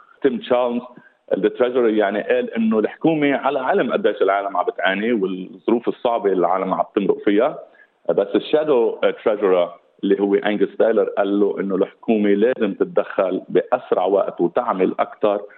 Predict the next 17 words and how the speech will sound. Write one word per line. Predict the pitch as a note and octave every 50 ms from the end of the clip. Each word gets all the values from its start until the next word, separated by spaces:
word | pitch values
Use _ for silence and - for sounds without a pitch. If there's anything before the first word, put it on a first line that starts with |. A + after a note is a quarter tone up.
| _ _ -
لحتى | A2 - A2+ - - G2
تشيل | F2+ - - G#2+ G2+ F#2
هالعبء | F2+ F2+ F2+ F2 F2+ F2 - -
عن | F2 E2
العالم. | D#2+ D#2+ D#2+ F2 F2 F2 F2 E2 E2 - _ _ _ _ _ _ _ -
آم، | E2+ F2 E2+ F2 E2 -
يعني | - - D#2 D#2
في | D#2+ - G#2+
ناس | A2 A2+ - -
عم | F#2 F2+
بتقلك | F#2 - G#2 G#2 G2 F2+ -
بلشنا | F#2+ F#2+ G2 G#2 G#2 - A2+ G2+ F#2+ F2+ - - _ _ _ _ - F2
نوفر | F2 F#2+ A#2+ B2 - - G#2+ F2
بالأكل. | F2 F2+ F2+ - A#2 A#2+ - - D2 C#2+ B1+ - _ _ _ _ _ F2+
آه، | F2+ F2+
في | E2+ - -
ناس | G2 G2+